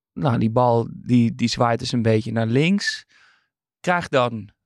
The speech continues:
een inkomende aanvaller in vizier, die je op het moment van spelen nog he-, helemaal niet hebt, in die positie hebt zien komen. Die bal, die ziet die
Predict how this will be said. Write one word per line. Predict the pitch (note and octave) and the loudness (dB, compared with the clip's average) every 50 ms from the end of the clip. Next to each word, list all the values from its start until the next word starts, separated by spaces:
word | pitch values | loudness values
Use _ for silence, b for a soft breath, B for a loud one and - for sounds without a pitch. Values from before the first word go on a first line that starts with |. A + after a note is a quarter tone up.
| _ _ | _ _
een | - B2+ C3 - | 0 0 0 2
inkomende | - C#3+ E3 D#3+ - C3 A#2+ A2+ A#2 A#2 A#2 - | 2 0 0 2 2 2 2 2 2 2 2 0
aanvaller | - A2 B2 C3 C3 - C3+ C#3 C3+ | 0 0 -2 -2 -2 0 0 0 0
in | - - B2+ B2+ | 0 -2 -2 -2
vizier, | - B2 - B2+ B2+ B2+ A#2 A2+ G#2+ A2 | -4 -4 0 2 4 4 4 4 2 0
die | - A#2+ B2 | 2 4 4
je | B2 B2 A2+ - - _ _ | 4 4 2 0 -6 _ _
op | - B2+ B2 | -4 -2 0
het | C3+ C#3 | 0 0
moment | C3 C3+ C#3 C#3+ C#3 | 2 2 0 0 -2
van | - - D3 | -4 -6 -8
spelen | - - D3 C#3+ C#3+ C#3 C3+ C3 | -4 0 2 4 4 4 2 2
nog | B2+ B2 - - | 0 -2 -4 -8
he-, | - - _ _ _ _ _ _ _ _ | -16 -18 _ _ _ _ _ _ _ _
helemaal | - B2+ C3+ D#3+ E3+ E3 D#3 D3 C3+ B2+ B2+ B2 | -8 -4 0 0 2 2 0 0 0 0 0 0
niet | B2 C3 C3 B2 - - - | 0 2 0 0 0 -2 -4
hebt, | - - - _ - - - _ _ _ _ _ _ _ | -4 -4 -4 _ -18 -20 -20 _ _ _ _ _ _ _
in | - B2+ B2 B2 | -2 0 2 2
die | B2 - | 2 0
positie | - A#2+ - - C3 - - C3+ | 0 -2 -2 -2 -2 -2 -2 -4
hebt | C3 - - - | -4 -4 -6 -2
zien | A#2+ B2+ C3+ C3+ C3 A#2+ | 0 2 2 2 2 0
komen. | - A#2+ A#2 A#2 B2 C3 E3 A#3 - _ b b b b b b b b b b b b b b b b b b _ _ | 0 2 2 4 2 2 0 -4 -6 _ b b b b b b b b b b b b b b b b b b _ _
Die | _ G3 F3+ - G#3+ F#3+ F3 F3+ - _ _ _ _ _ _ - | _ -14 -4 0 0 0 0 -2 -8 _ _ _ _ _ _ -6
bal, | - D#3 E3 D#3+ E3 E3 E3 D3+ | -2 0 2 2 4 2 2 2
die | D3 D3 | 0 -2
ziet | - - D#3 - | -2 -4 -4 -2
die | D#3+ D3 C3 | -2 -2 -2